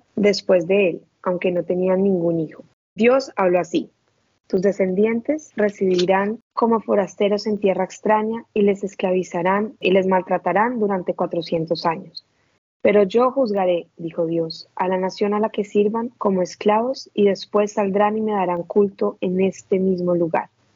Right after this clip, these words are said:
Le dio además la alianza de la circuncisión, y así, habiendo engendrado a Isaac,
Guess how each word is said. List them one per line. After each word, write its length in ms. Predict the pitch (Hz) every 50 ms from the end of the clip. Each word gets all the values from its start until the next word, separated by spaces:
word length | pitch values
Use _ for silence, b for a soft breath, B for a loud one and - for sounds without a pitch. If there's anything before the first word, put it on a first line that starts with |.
| _ _ _ _ _ -
Le 140 | - 196 202
dio 120 | 208 214 214
además 320 | 220 226 233 247 247 240
la 80 | 247 247
alianza 440 | 240 240 254 254 247 240 - 262
de 40 | 254
la 100 | 247 247
circuncisión, 800 | 233 240 220 - - 202 185 - 185 160 - - 185 165 - - _ _ _ _ _ _ _ -
y 80 | 202
así, 460 | 185 175 170 - - 220 247 262 - -
habiendo 380 | - 190 190 196 190 185 185 196
engendrado 680 | 196 196 226 233 220 196 196 202 196 190 185 185 - -
a 120 | - 165
Isaac, 600 | 165 165 - - 165 165 175 202 254 277 - -